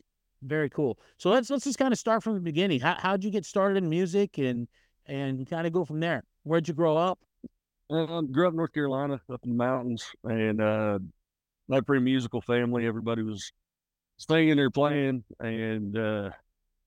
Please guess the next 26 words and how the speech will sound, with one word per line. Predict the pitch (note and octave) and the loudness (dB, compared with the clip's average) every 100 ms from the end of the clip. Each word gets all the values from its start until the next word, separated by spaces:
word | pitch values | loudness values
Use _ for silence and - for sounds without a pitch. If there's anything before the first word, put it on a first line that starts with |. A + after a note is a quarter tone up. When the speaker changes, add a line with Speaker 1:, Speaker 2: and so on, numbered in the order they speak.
| _ _ _ | _ _ _
Speaker 2:
you | - | -10
know, | A#2 | -6
kind | A#2 B2 | -2 -2
of | G2+ | 0
a | |
big | B2+ A2 | -2 -2
support | F2+ - B2+ A#2 - | -8 -6 -4 -4 -4
for | A#2 A2+ A2 A2 - _ _ _ _ _ - | -4 0 0 -2 -6 _ _ _ _ _ -2
anybody | C3 A#2+ A#2+ A2+ | 0 2 2 2
that | A2 | -2
played | F2+ A#2 G2 | -2 -2 -2
music | G2+ G2 F#2+ | -4 -6 -8
in | G2+ | -8
the | G#2 | -8
family. | G2+ F#2+ G2 E2 _ | -4 -4 -4 -8 _
So, | - A2 A2 G#2 - _ _ _ _ _ _ _ _ - | 0 2 2 0 -6 _ _ _ _ _ _ _ _ -6
um, | G#2+ G#2+ A2 G#2 F#2+ - | 0 2 2 0 -2 -4
I | F#2+ | 0
picked | D3+ B2 | 2 2
up | C3 | 2
a | |
guitar | A2 C3 C3 | 0 2 2
when | A#2+ | 2
I | |
was | G#2 - | -4 -4
ten | D3+ D#3+ D3+ C#3+ | -2 0 0 0